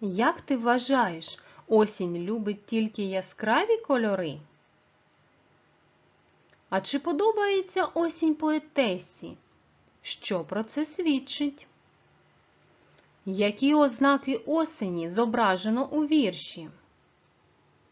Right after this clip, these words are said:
Знайди і прочитай у вірші речення з порівнянням.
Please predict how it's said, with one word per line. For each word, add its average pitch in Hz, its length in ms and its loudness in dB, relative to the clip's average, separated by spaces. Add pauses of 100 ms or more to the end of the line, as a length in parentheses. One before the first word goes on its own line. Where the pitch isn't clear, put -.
(600)
Знайди 208 600 2
і 190 80 2
прочитай 190 800 -2
у 196 140 -2
вірші 254 480 0
речення 349 560 2
з 349 60 -10
порівнянням. 185 1000 2